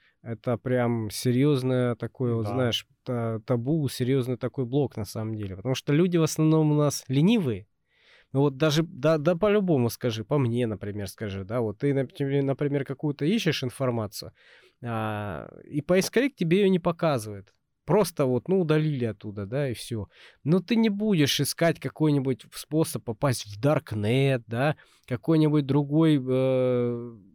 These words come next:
Speaker 1: провайдер, там, я не знаю, другую, этот самый, поисковую систему ты не будешь скачивать, потому что ты ленивый. Да, если это прям тебе очень надо, ты найдёшь, ты залезешь, ты отыщешь.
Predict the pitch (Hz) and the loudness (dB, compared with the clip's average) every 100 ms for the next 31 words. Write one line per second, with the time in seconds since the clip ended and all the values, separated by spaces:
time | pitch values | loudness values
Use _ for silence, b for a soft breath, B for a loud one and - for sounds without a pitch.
0 | _ 151 151 135 151 143 127 120 123 117 | _ 0 2 4 4 2 0 -2 0 0
1 | 120 123 120 127 113 123 127 139 139 123 | 2 0 0 0 2 0 0 0 2 0
2 | 107 - 120 110 107 101 98 135 131 160 | -4 -10 -8 -8 -8 -10 -6 -4 -2 0
3 | 147 143 139 - 143 143 127 127 143 151 | 2 0 -2 -4 0 0 0 -2 -4 0
4 | 170 135 - 170 175 120 113 120 131 131 | 0 0 -2 -2 -2 -4 -4 -6 -6 -8
5 | - 120 131 127 104 87 - b - 151 | -6 -4 -2 -4 -6 -10 -14 b -2 2
6 | 156 123 - 156 147 156 156 135 156 156 | 4 2 0 -2 -2 0 0 0 -2 0
7 | 170 165 139 139 185 180 127 123 123 135 | 0 0 0 2 2 0 -2 -2 0 0
8 | 190 185 - 127 120 113 107 107 117 170 | 0 0 -2 -6 -6 -4 -4 -4 0 0
9 | 170 139 - 123 117 117 - 127 - - | 2 -2 -4 -8 -6 -4 -4 -4 -6 -12